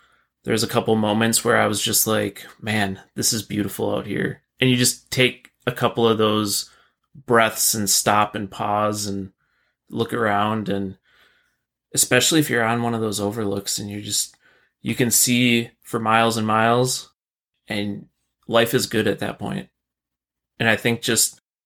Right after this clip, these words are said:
being able to accomplish something that I've been wanting to for years too was, was a huge accomplishment for me. And I, I'm, I'm grateful that I've, I had the opportunity to do it, and I would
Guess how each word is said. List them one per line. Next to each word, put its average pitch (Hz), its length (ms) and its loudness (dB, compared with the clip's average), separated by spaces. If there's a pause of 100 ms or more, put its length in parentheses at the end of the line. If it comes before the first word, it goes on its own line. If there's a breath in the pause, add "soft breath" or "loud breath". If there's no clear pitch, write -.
(560)
being 139 240 6
able 123 300 6
to 117 560 0 (260)
accomplish 123 560 2
something 117 380 0
that 110 120 4
I've 107 160 2
been 110 140 2
wanting 107 300 0
to 117 160 -2
for 117 180 -2
years 104 380 2
too 101 380 0 (200)
was, 101 680 2 (120)
was 107 260 -2
a 104 40 0
huge 104 680 -2 (320)
accomplishment - 680 -2
for 107 180 -4
me. 104 200 -2
And 101 140 -4
I, 98 300 -6 (560 loud breath)
I'm, 110 320 -6
I'm 107 180 -2
grateful 110 380 2
that 104 160 2
I've, - 340 -2 (260)
I 110 100 0
had 120 260 2
the 120 100 4
opportunity 104 720 -2
to 101 60 -6
do 104 240 0
it, 110 280 0
and 98 540 -6 (120)
I 110 100 0
would 104 180 -2